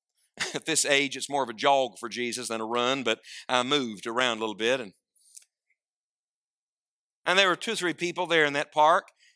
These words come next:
and I, I can't explain this to you. I had gospel tracts in the car, but I was out there and I saw these people, and I th-, thought to myself, "I wonder if those people know the Lord."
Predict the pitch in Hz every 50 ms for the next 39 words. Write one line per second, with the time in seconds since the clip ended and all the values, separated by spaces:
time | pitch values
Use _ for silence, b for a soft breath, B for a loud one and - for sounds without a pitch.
0 | b _ _ - 156 151 160 185 202 196 190 - 226 247 - - 170 139 123 -
1 | - 143 147 143 139 139 131 - - 139 139 147 185 226 240 214 - _ _ _
2 | _ _ - 143 151 143 127 123 160 180 156 - - 139 - - 160 180 196 165
3 | - - 147 131 123 120 - - 170 180 196 208 226 226 196 147 - - - _
4 | _ _ _ _ _ _ _ _ _ _ _ _ _ _ _ _ - 147 151 151
5 | 147 131 160 170 175 - 160 170 196 226 208 175 151 135 - - - 175 175 175
6 | 170 165 165 160 - - - 208 202 - 233 220 175 147 135 139 139 147 143 135
7 | - - 180 - _ - 170 175 160 160 - 151 151 147 139 127 - 160 156 139
8 | 143 151 165 175 185 175 143 147 143 - - - 143 120 120 123 117 110 113 -
9 | - - -